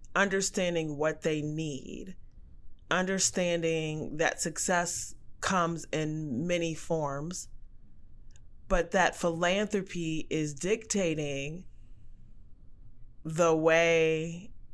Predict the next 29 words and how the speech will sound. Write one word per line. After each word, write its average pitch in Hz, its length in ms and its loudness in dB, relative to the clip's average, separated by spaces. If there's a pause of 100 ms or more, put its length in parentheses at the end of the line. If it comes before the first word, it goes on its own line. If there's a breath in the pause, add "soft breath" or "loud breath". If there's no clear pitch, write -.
(140)
and 170 800 4 (800)
the 160 300 4
definition 160 800 0
of 147 140 -4
success. - 680 -4 (460 soft breath)
And 180 160 -2
so 175 240 6
if 165 160 2
I 170 100 6
recall, 214 420 2
her 180 160 2
example 175 500 0
really 160 260 2
was 151 260 -2
that 151 140 -2
there 214 160 4
were 226 140 2
kids 170 640 0
from 165 200 -4
her 180 120 2
community 156 680 -2 (640 loud breath)
that 160 540 6 (160)
families 185 460 6
had 151 140 2
faced 156 480 0
deportation. 170 1120 0 (320 soft breath)
There 160 120 4
were 143 120 4
families 175 840 2